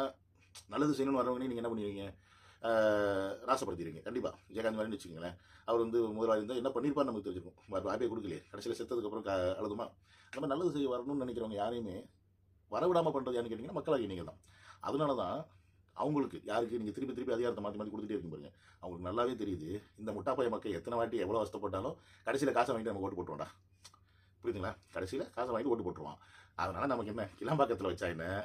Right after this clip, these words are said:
இல்ல கொண்டு போய் கோயம்புத்தூர்ல வச்சா என்ன, போவாங்க. இது கோயம்புத்தூர்ல இருந்தா உங்களுக்கு ஊருக்கு பஸ்ன்னு சொல்லிட்டேன்னா நீங்க கோயம்புத்தூர் போய் அங்கிருந்து போவாங்க. அந்த அளவுக்கு தானே தமிழ்நாட்டுல இருக்கீங்களா மூலக்காரங்க அப்படின்னு நினைச்சிட்டு கூட இருக்கலாம்,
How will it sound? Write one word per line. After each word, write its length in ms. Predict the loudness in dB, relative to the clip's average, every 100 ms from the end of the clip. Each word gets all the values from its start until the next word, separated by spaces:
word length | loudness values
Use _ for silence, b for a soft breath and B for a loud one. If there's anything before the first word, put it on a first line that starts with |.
| -6
இல்ல 200 | -4 -2
கொண்டு 240 | -2 0 2
போய் 120 | 4
கோயம்புத்தூர்ல 420 | 2 2 2 0
வச்சா 160 | 0 -2
என்ன, 180 | -2 -6 -12 _ _ -20 B B B B B -20 _ 2
போவாங்க. 320 | 8 8 6 -4 B B B B
இது 80 | 2
கோயம்புத்தூர்ல 460 | 4 6 4 4
இருந்தா 140 | 4 4
உங்களுக்கு 240 | 2 0
ஊருக்கு 180 | -2 0
பஸ்ன்னு 220 | -2 0
சொல்லிட்டேன்னா 280 | 0 0 0
நீங்க 160 | 0 0
கோயம்புத்தூர் 360 | 0 0 0
போய் 120 | 0
அங்கிருந்து 320 | 0 0 -2 0
போவாங்க. 220 | 2 2
அந்த 200 | 0 2
அளவுக்கு 200 | 2 2
தானே 120 | 0
தமிழ்நாட்டுல 360 | 0 -2 -2 -4
இருக்கீங்களா 280 | -2 -2
மூலக்காரங்க 380 | -2 -2 -2 -4
அப்படின்னு 340 | -4 -2 -2 -2
நினைச்சிட்டு 220 | -4 -2
கூட 140 | 0
இருக்கலாம், 320 | 0 0 -4